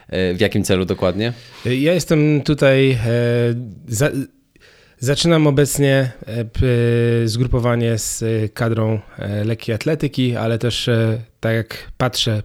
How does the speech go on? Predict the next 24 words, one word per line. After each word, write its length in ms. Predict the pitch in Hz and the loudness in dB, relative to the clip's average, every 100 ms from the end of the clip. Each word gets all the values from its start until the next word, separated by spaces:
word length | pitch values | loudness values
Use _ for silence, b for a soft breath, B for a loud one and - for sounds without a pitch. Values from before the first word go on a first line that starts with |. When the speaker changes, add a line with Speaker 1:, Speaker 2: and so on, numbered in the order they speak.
| - | -4
Speaker 2:
po 120 | 110 | -4
stołówce, 580 | - 120 131 - - 107 | -2 -2 -2 -4 -4 -4
są 220 | - 110 | -4 -6
tutaj 280 | 113 107 107 | -4 -4 -2
też, 300 | 113 110 - B B B B B - | -2 -2 -4 B B B B B -4
e, 180 | 110 | -2
kadry 480 | 107 127 117 113 113 104 - | 0 0 2 2 2 0 -2
podnoszenia 640 | 127 117 117 123 113 110 | 0 0 0 0 0 0
ciężarów, 720 | - 123 120 135 131 117 - | 0 2 4 4 2 0 -2
e, 280 | 123 110 104 92 - 104 | 0 0 -2 -4 -8 -6
zapasów, 720 | 98 120 127 120 - 123 - B B B B - | -2 -2 -2 -2 -2 -2 -4 B B B B -2
nawet 260 | 117 113 | 0 0
chyba 180 | - 120 | -2 0
nie 140 | 127 | 0
tylko 260 | 123 135 127 | 0 0 2
Polski, 600 | 120 131 120 - 123 120 B B B - | 4 4 2 -2 0 -2 B B B -8
e, 280 | 117 110 107 | -2 -2 -2
a 120 | 120 | -2
także 480 | 123 113 113 120 113 117 | -2 -2 0 0 0 0
wielu 280 | 120 120 | 2 2
innych, 520 | 127 127 120 120 107 - | 2 2 2 0 -2 -4
e, 240 | 113 110 | 0 0
sportowców. 760 | - - 107 127 117 - 120 - | -2 -2 -2 -2 -2 -2 -2 -2
No, 280 | 110 113 | -4 -2